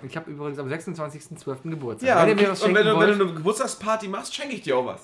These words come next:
Speaker 1: Ja, ich Feierabend. Im,
Speaker 2: Ja,
Speaker 1: im
Speaker 2: ich
Speaker 1: Jamesons.
Speaker 2: weiß nicht, ob ich's schaffe.
Speaker 1: Ja, siehste.
Speaker 2: Aber so oder so, dadurch, da du aber eine Feier machst und einlädst, kriegst du auch ein Geschenk von mir.
Speaker 1: Das ist schön.
Speaker 2: Ja.
Speaker 1: Ich muss noch einladen, fällt mir gerade
Speaker 2: Ich
Speaker 1: ein.
Speaker 2: sehe dich ja eh die Woche noch einmal
Speaker 1: Und
Speaker 2: zum
Speaker 1: ich muss
Speaker 2: Aufnehmen.
Speaker 1: das Ganze
Speaker 2: Wir
Speaker 1: noch
Speaker 2: schaffen
Speaker 1: machen.
Speaker 2: es irgendwie, tatsächlich noch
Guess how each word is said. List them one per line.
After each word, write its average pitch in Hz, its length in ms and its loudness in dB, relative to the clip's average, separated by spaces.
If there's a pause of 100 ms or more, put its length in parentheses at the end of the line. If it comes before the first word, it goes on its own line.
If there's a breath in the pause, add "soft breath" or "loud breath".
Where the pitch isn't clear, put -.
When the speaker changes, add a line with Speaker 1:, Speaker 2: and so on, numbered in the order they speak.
(120)
Speaker 1:
Ja, 160 180 -8
ich 170 120 -12
Feierabend. 139 760 0 (340)
Im, 240 80 -2
Speaker 2:
Ja, 262 300 8
Speaker 1:
im 190 120 0
Speaker 2:
ich 180 60 -2
Speaker 1:
Jamesons. 208 200 10
Speaker 2:
weiß - 80 0
nicht, 262 100 -4
ob 254 60 -6
ich's - 160 -4
schaffe. - 460 -12
Speaker 1:
Ja, 214 180 -4
siehste. 135 380 -8 (140 loud breath)
Speaker 2:
Aber 175 260 8
so 240 160 0
oder 254 160 8
so, 226 340 0
dadurch, 247 400 2
da 226 200 2
du 277 120 0
aber 170 160 2
eine 151 120 -4
Feier 139 260 -4
machst - 300 -10
und 190 200 -6
einlädst, 151 720 -6 (280 soft breath)
kriegst 131 200 -12
du 135 40 -6
auch 123 40 -8
ein 117 60 -14
Geschenk - 200 -18
von - 120 -20
mir. - 80 -20 (480)
Speaker 1:
Das 139 160 -10
ist 131 120 -16
schön. 107 340 -14
Speaker 2:
Ja. - 60 -20 (140)
Speaker 1:
Ich - 120 -20
muss 131 120 -14
noch 120 120 -14
einladen, 127 500 -10
fällt - 200 -20
mir 107 80 -18
gerade 107 180 -16
Speaker 2:
Ich - 80 -12
Speaker 1:
ein. - 20 -10
Speaker 2:
sehe 175 140 0
dich 185 100 -8
ja 190 80 -4
eh 208 140 -8
die 165 120 -10
Woche 123 180 -8
noch 110 100 -14
einmal - 140 -12
Speaker 1:
Und - 80 -12
Speaker 2:
zum 127 80 -8
Speaker 1:
ich 117 60 -8
muss 135 120 -8
Speaker 2:
Aufnehmen. 131 100 -12
Speaker 1:
das 139 140 -10
Ganze 135 160 -12
Speaker 2:
Wir 127 80 -8
Speaker 1:
noch 143 60 -4
Speaker 2:
schaffen 180 200 -2
Speaker 1:
machen. 427 100 -8
Speaker 2:
es 349 80 -8
irgendwie, 175 380 -6
tatsächlich 196 480 -8
noch 185 200 -8